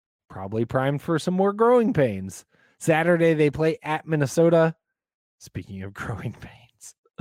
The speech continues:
man, remember when people thought Minnesota were gonna be good? Uh, Monday at Atlanta, Wednesday at Memphis, Saturday, the next Saturday at Cleveland, before finishing off their road trip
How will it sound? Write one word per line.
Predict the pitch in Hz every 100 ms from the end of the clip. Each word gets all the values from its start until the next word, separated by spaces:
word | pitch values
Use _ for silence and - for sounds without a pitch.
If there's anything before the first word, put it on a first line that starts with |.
| 196 220 208 170 -
man, | - 165 139
remember | 131 135 170 165
when | 135
people | 127 131
thought | 135 127
Minnesota | 123 120 104 117 113
were | 107
gonna | 101 104
be | 107 131
good? | 196 185 117 - _ _ _ -
Uh, | 156 143 139
Monday | 151 165 190 190 190 -
at | 147 151
Atlanta, | 127 139 156 151 151 147 147 _ _ _ _ _ _ _
Wednesday | 123 170 175 147 135 131
at | 120 107
Memphis, | 117 170 180 190 160 - - _ _
Saturday, | - - 151 160 180 151 127 127 127 - 113
the | 113
next | 135 147
Saturday | - 113 101 104 101 107 -
at | 117 110
Cleveland, | - 170 208 190 185 170 - _ _ _ _
before | 135 113 156 131 123 _ -
finishing | 180 185 175 147
off | 127 135 - _ -
their | 120 117
road | 117 117
trip | 110 123 110